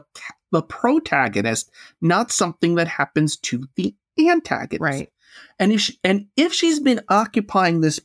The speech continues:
Speaker 1: protagonist space for the first fifteen to twenty minutes,
Speaker 2: Hmm.
Speaker 1: but we haven't established any of the other characters as the actual protagonist who we're following,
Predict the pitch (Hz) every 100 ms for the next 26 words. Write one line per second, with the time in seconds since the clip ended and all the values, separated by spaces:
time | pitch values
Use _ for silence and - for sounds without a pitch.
0 | _ - 202 196 196 185 180 175 156 151
1 | - 151 147 147 - 139 135 139 143 -
2 | - 135 - 139 135 135 - 131 131 127
3 | 127 127 113 - - 208 185 175 160 156
4 | 156 151 170 151 214 233 226 208 208 196
5 | 175 - 190 214 202 170 170 170 165 -
6 | 160 151 - 135 - - 156 190 180 147
7 | 151 - 151 165 - - 165 147 127 -
8 | - 127 131 143 160 170 139 113 - -
9 | 127 131 127 - - 214 294 185 117 110